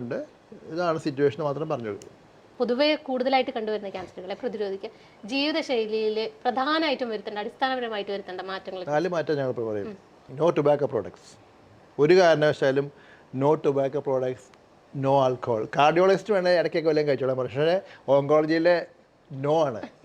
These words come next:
Speaker 1: ബിഗ് no ആണ്, no alcohol.
Speaker 2: അത് ഞാൻ പലരും പറയുന്നത് കേട്ടിട്ടുണ്ട്, അതുകൊണ്ട് ചോദിക്കുകയാണ്.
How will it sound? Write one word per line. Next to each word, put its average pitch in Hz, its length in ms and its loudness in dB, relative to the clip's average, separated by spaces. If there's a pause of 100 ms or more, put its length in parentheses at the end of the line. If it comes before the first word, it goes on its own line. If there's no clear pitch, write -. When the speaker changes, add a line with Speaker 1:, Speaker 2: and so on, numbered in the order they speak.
(140)
Speaker 1:
ബിഗ് 151 260 0
no 143 60 2 (120)
ആണ്, 110 120 -8 (140)
no 151 80 2 (160)
alcohol. 131 420 -2 (440)
Speaker 2:
അത് 320 120 -4 (320)
ഞാൻ 262 100 -4 (120)
പലരും 233 300 -2
പറയുന്നത് 214 280 -2
കേട്ടിട്ടുണ്ട്, 214 300 -6
അതുകൊണ്ട് 254 340 0
ചോദിക്കുകയാണ്. 214 380 -4